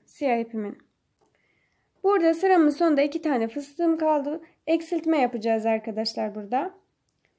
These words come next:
Dörtlü fıstık toplayarak eksiltme yapacağız. Tepesine bir, dibine bir, karşıya bir fıstık. Onun karşısına da bir fıstık yapacağım.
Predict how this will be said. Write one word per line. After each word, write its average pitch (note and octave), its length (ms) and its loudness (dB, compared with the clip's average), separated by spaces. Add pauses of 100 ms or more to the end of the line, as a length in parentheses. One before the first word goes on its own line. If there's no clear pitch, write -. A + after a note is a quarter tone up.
(300)
Dörtlü E4+ 300 6
fıstık A#3+ 440 -6
toplayarak D4 580 2
eksiltme C#4 440 -4
yapacağız. A3+ 360 -2
Tepesine C4+ 560 -2
bir, A3 280 -6
dibine B3 480 -2
bir, C#4 420 -4 (2250)
karşıya D4 640 2
bir C#4 200 -4
fıstık. D#4+ 460 -6 (2250)
Onun E4+ 220 2
karşısına C#4 520 2
da A3+ 120 0
bir C#4 180 -4
fıstık D#4+ 360 -8
yapacağım. D#4 640 -2